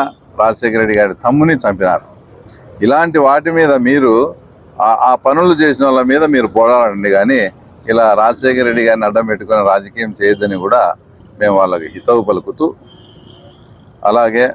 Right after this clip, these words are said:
అవినాష్ రెడ్డి గారు రెండు రోజుల కిందట ఆయన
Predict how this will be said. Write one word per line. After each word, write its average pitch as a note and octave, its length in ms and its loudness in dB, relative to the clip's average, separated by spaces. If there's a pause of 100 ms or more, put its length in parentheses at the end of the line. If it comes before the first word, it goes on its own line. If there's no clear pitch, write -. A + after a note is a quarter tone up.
(1040)
అవినాష్ A2 360 0
రెడ్డి F2+ 220 -4
గారు D#2 220 -2 (1080)
రెండు A#2 180 2
రోజుల A#2 240 0
కిందట F#2 380 -2 (1300)
ఆయన F#2+ 380 0